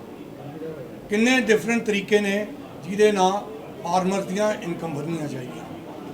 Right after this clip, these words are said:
ਅਸੀਂ ਸਿਰਫ ਅਗਰ ਅੰਮ੍ਰਿਤਸਰ 'ਤੇ ਫੋਕਸ ਕਰੀਏ, ਮੈਂ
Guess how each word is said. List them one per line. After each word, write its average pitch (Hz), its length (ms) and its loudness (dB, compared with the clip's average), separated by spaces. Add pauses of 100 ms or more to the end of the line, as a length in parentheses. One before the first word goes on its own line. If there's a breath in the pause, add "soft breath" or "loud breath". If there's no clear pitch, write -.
(1400)
ਅਸੀਂ 240 220 4
ਸਿਰਫ 247 240 2
ਅਗਰ 233 220 2
ਅੰਮ੍ਰਿਤਸਰ 196 460 4
'ਤੇ 170 160 -4
ਫੋਕਸ 143 400 -6
ਕਰੀਏ, 120 300 -10 (2250)
ਮੈਂ 185 440 4